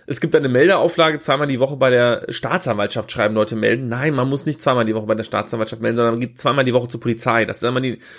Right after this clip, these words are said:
Polizeidienststelle, äh, die, das nächste ist zum Wohnort, ist das häufig. Man kann die aber auch ändern, ja, sagen, ich möchte lieber aber Arbeit haben und so. Und dann geht man da zweimal am Tag vorbei, „Hallo, ich bin hier.“ Und dann sagen die, „Alles klar, machen Haken.“ Und, äh, wenn man sich dann, dann schicken die alle, was ich, einmal die Woche oder alle zwei Wochen schicken die mal einen Fax dahin, der hat sich immer gemeldet.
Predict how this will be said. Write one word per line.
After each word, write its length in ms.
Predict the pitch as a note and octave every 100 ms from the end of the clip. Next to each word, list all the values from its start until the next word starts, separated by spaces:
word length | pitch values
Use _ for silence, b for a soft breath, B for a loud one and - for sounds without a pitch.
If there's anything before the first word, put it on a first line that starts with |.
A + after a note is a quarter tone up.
| B
Polizeidienststelle, 1040 | - C3+ B2 B2+ C#3 C#3 C#3 - C3 C3 C3 B B -
äh, 220 | C3 C3
die, 200 | B2 B2+
das 140 | A#2 A#2
nächste 280 | D3+ -
ist 100 | C#3 -
zum 180 | B2
Wohnort, 440 | A#2+ G#3 G3 E3 D#3+
ist 80 | -
das 140 | D3
häufig. 340 | D3 C#3 C3+ B2+
Man 140 | A#2
kann 140 | A#2+
die 80 | A#2
aber 100 | A2
auch 100 | A2
ändern, 440 | G#2+ C3+ C#3 B2+ A#2
ja, 120 | A#2
sagen, 200 | A2+ A2
ich 160 | G#2+ -
möchte 440 | A2 G#2+ A#2 A#2+
lieber 180 | B2 A#2+
aber 260 | G2+ A2+ -
Arbeit 280 | C3+ C#3+
haben 180 | D3 B2+
und 100 | B2
so. 80 | A#2
Und 60 | A#2
dann 100 | A#2+
geht 120 | -
man 100 | C3
da 120 | A#2+
zweimal 240 | A2+ C3+ B2
am 60 |
Tag 120 | B2+
vorbei, 280 | B2 A#2 C3
„Hallo, 160 | C3+ C3
ich 100 | B2+
bin 120 | B2+
hier.“ 160 | B2 E3+
Und 60 | D3+
dann 60 |
sagen 160 | B2 B2+
die, 60 | A#2
„Alles 140 | A2+
klar, 140 | C3+
machen 260 | B2+ A#2 A2
Haken.“ 400 | A#2 C#3 - F3 - B B B B
Und, 420 | C#3 C#3 C3+ A#2
äh, 120 | C3 C3
wenn 80 |
man 160 | C3+ C3
sich 140 | B2+
dann, 240 | - C3 B2+
dann 80 | B2
schicken 220 | C#3+ C#3
die 100 | C3+
alle, 100 | C3
was 140 | B2+
ich, 260 | B2 C3 -
einmal 140 | C3
die 80 | B2+
Woche 140 | C3 C3+
oder 100 | -
alle 140 | B2+
zwei 180 | B2 A#2+
Wochen 140 | C#3
schicken 220 | C3 B2+ B2
die 60 |
mal 80 | B2
einen 80 | A#2+
Fax 240 | B2 C#3
dahin, 180 | - C#3
der 60 | C3
hat 100 | B2
sich 80 | -
immer 160 | B2+
gemeldet. 380 | A#2 A#2 C#3+ D#3